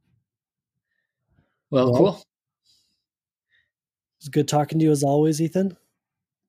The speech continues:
Speaker 1: Yeah, and you can, uh, find us on Twitter or Instagram at Survbrospod, S U R V B R O S P O D, and, uh, send us a message there if you have any questions, uh, for us to answer on the podcast. And, uh,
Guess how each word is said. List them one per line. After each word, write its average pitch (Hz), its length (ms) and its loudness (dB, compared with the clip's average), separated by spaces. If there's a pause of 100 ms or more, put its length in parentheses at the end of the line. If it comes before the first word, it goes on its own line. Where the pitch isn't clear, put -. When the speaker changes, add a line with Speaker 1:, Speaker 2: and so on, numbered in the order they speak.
(340)
Speaker 1:
Yeah, 151 220 -6 (120)
and 127 160 -2
you 156 100 2
can, 143 320 0
uh, 127 180 0
find 165 240 0
us 165 120 -4
on 131 300 -2
Twitter 160 340 0
or 143 120 2
Instagram 151 560 -4
at 131 400 -6
Survbrospod, 143 1080 -2
S 135 220 -8
U 131 120 2
R 123 140 4
V 135 360 -2 (420)
B 135 160 2
R 123 200 2
O 123 140 0
S 131 340 -4
P 135 200 -2
O 123 100 0
D, 165 320 0 (720)
and, 123 280 -4
uh, 123 120 0
send 151 200 -2
us 147 160 -4
a 151 40 -4
message 147 280 -2
there 147 140 2
if 160 120 -4
you 143 60 0
have 135 100 0
any 139 100 0
questions, 147 720 -4 (180)
uh, 131 280 -6
for 143 120 0
us 139 140 0
to 147 80 0
answer 143 200 0
on 143 80 0
the 143 60 -4
podcast. 175 560 -4 (600)
And, 127 400 -4
uh, 123 280 -2